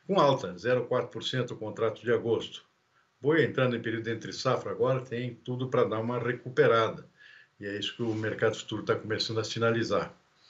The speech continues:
Petróleo em queda, zero cinco por cento, oitenta e seis dólares e dez centavos o barril, tipo Brent. E o mercado financeiro aqui no Brasil, tá vendo? Dólar subindo, zero três por cento, cinco reais e quarenta e oito centavos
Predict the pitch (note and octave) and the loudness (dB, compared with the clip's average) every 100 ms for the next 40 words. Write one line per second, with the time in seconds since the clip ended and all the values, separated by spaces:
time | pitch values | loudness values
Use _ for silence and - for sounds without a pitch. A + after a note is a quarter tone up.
0 | - - - _ - D#3+ D3+ D3+ C#3 B2+ | -18 -16 -16 _ 2 4 6 6 6 0
1 | - D#3+ F#3 D#3+ A2 - B2+ B2 - B2 | 0 0 0 -2 -6 -4 -2 -2 -4 -10
2 | G#2+ - - D3 D#3 - - C#3+ C3+ A2+ | -12 -14 -8 -4 -4 -6 -4 -6 -4 -8
3 | - A#2+ - A2+ A2+ F#2+ F#2+ A#2 G#2+ A2 | -6 -6 0 0 0 -4 0 0 0 -8
4 | F#2 A2 G#2+ F#2 F2+ F2+ B2 A#2 - - | -6 -6 -6 -6 -6 -2 -2 -4 -6 -8
5 | - F2+ G2+ D3 D3+ - _ - - - | -8 0 2 2 0 -10 _ -20 -20 -20
6 | - - - - F#3 G3 E3+ D#3 D3 C3 | -20 -20 -14 2 4 4 4 4 4 2
7 | - C#3 B2+ - D#3 E3+ B2 - A#2+ A#2+ | -2 -2 -2 -2 -2 0 0 -2 -4 0
8 | A#2+ C#3+ F3 - G#2 A#2 G#2+ F2+ - C3+ | 0 0 -4 -2 -2 -2 -6 -6 2 4
9 | C3+ - - A#2 E3 F#3+ - - _ B2 | 4 0 -4 -4 -4 -4 -8 -16 _ -8
10 | C3 B2 A#2 - B2 A2+ - A#2+ E3 F3 | 0 2 2 -2 -4 -4 -8 -6 -4 -2
11 | E3+ D3 C3 A2 B2 A2+ A2+ A2+ A#2+ A2+ | -4 -6 -4 2 2 2 0 0 0 -2
12 | A2+ A2 - G#2+ F#2 C#3+ C#3+ - - | -2 -2 -4 -8 0 2 2 0 -8